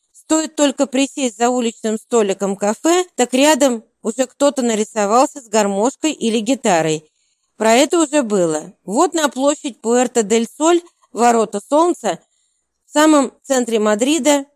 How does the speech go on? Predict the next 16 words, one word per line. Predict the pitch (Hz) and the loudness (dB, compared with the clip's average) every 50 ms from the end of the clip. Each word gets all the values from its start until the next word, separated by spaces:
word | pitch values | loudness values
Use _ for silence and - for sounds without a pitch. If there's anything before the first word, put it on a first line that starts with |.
| _ | _
вышел | - 214 233 330 339 - - 320 262 | -10 -4 -2 -2 0 0 0 2 2
ансамбль | 247 240 233 - - 247 247 269 247 269 269 220 | 2 2 0 -2 0 0 0 2 2 0 0 0
дома | 190 233 240 240 233 214 | 2 0 2 2 0 -2
престарелых | - 202 208 202 - - 190 175 196 233 262 294 311 247 226 - | -2 -2 -4 -4 -4 -4 -2 0 2 2 2 2 0 -2 -4 -12
села | _ _ - 254 226 202 220 240 277 | _ _ -4 -2 0 2 2 2 2
Нижние | 269 254 233 240 240 226 247 240 233 | 2 2 0 0 0 0 0 0 0
Глухари. | 202 220 226 214 - 240 208 180 175 160 151 - _ _ _ _ _ _ _ _ _ - | 0 -2 -4 -2 0 0 -2 -2 -2 -6 -12 -16 _ _ _ _ _ _ _ _ _ -8
Десяток | - 240 240 - 320 330 339 - 349 339 - | -6 -6 -4 0 2 2 2 2 0 -4 -4
пузатых | - 262 269 247 269 262 254 254 240 | -4 -2 0 2 0 0 0 -2 -6
старичков | - _ - 226 214 226 - _ - 233 214 196 | -6 _ -6 -6 -6 -6 -8 _ -4 -2 -2 -4
в | - - | -4 -4
сомбреро | 202 180 165 165 185 220 262 294 311 320 | -4 -4 -2 -2 0 0 2 2 2 0
диаметром | 240 208 226 214 202 196 185 175 190 190 180 185 | 0 -2 -2 0 0 0 0 -2 -2 -4 -4 -4
с | - | -6
колесо | _ - 196 202 202 - - 220 190 | _ -6 -4 -4 -4 -4 -6 -8 -8
камаза | - - 180 165 175 190 220 247 254 294 285 | -6 -6 -6 -4 -2 -2 -4 -4 -4 -6 -8